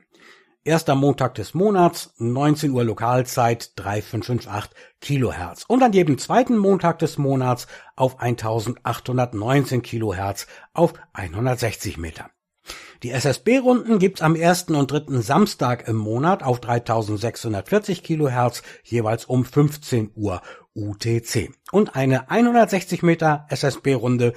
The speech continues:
findet am dritten Montag des Monats um neunzehn Uhr U T C auf eintausendachthundertfünfzig Kilohertz statt. Und was haben wir noch? Natürlich die R-P-Z-Runde, nicht zu vergessen, die Rentner und Pensionäre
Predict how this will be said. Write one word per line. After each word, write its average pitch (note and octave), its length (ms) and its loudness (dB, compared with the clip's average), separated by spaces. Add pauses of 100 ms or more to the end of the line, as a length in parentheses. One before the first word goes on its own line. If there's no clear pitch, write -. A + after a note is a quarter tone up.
(200)
findet A#3+ 280 4
am E3+ 240 2
dritten D3 560 4
Montag A2+ 500 0
des A#2 200 -4
Monats G2+ 540 -6
um E3+ 200 4 (200)
neunzehn C#3 640 0
Uhr B2 260 0
U A#2+ 120 -2
T A2+ 200 -4
C G#2 300 -6 (300)
auf G#3+ 200 2
eintausendachthundertfünfzig B2 1500 -2
Kilohertz F2 720 -10 (140)
statt. - 380 -12 (400)
Und D3+ 160 0
was C#3+ 140 4
haben C#3+ 100 0
wir C3 100 0
noch? A#3 440 2
Natürlich A#3+ 540 2
die F3+ 160 0
R-P-Z-Runde, D3 1120 0
nicht C#3 300 0
zu C#3 100 0
vergessen, F#3 680 0
die D#3+ 160 2
Rentner F3+ 540 2
und D#3+ 180 2
Pensionäre C#3+ 960 2